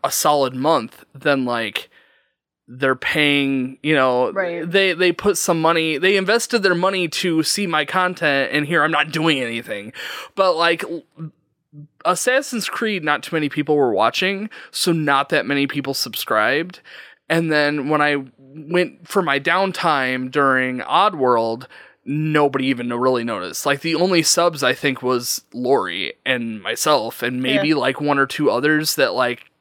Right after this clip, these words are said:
Speaker 1: constantly sub, but, like, there, it wasn't that many. So,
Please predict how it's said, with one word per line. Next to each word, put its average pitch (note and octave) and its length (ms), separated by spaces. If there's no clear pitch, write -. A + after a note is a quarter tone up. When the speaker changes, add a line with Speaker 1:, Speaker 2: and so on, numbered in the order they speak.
Speaker 1:
constantly C3 720
sub, D#3+ 440
but, C#3+ 140
like, B2 420
there, E3 260
it D#3 140
wasn't D3 320
that B2+ 160
many. G#2+ 260
So, E3 580